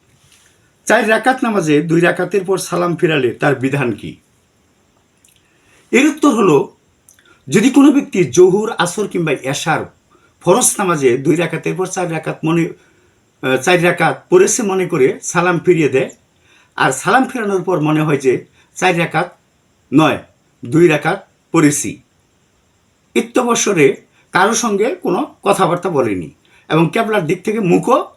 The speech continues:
ফেরায়নি, তাহলে তার উচিত সাথে সাথে দাঁড়িয়ে যাওয়া এবং নতুন কোনো নিয়ত না করে দুই রাকাত নামাজ পূর্ণ করে নেয়া, আর শেষ সিজদায়ে, শেষে সিজদায়ে সাহু করা।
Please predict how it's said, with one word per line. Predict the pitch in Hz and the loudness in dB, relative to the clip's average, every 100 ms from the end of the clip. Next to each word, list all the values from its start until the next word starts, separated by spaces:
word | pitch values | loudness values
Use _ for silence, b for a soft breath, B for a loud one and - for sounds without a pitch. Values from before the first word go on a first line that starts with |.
| _ | _
ফেরায়নি, | - 160 123 101 | 0 2 2 -2
তাহলে | 101 180 185 | -2 0 -2
তার | - 165 123 98 _ _ _ _ _ | 0 -2 -2 -8 _ _ _ _ _
উচিত | - 214 226 143 | -2 2 2 0
সাথে | - 170 170 | -4 -4 -4
সাথে | 156 190 208 | -2 -2 -2
দাঁড়িয়ে | 165 170 175 | -2 2 2
যাওয়া | 143 147 294 b b b | 0 -2 -4 b b b
এবং | 147 160 | -2 0
নতুন | 156 202 220 277 | 2 0 2 4
কোনো | - 226 208 | 4 0 -2
নিয়ত | 180 175 220 269 - | -2 0 -2 -4 -6
না | |
করে | 190 151 185 | -4 -2 -2
দুই | 151 170 | 0 -2
রাকাত | 165 160 151 | -2 -6 -6
নামাজ | 147 180 - | -4 -6 -6
পূর্ণ | 226 220 202 | -6 -4 -4
করে | 190 139 | -4 -4
নেয়া, | 120 82 - _ _ _ _ _ _ _ - | -4 -10 -16 _ _ _ _ _ _ _ -4
আর | 139 - | -2 -2
শেষ | - 247 - | 0 2 2
সিজদায়ে, | - - 190 160 151 202 - _ _ _ _ _ _ _ | -2 -4 -2 0 0 -2 -8 _ _ _ _ _ _ _
শেষে | - - 214 - 170 294 | -6 0 0 2 0 0
সিজদায়ে | 294 - 196 165 165 | -4 -2 0 0 -2
সাহু | - 139 120 | -2 -2 -4
করা। | 95 80 | -6 -12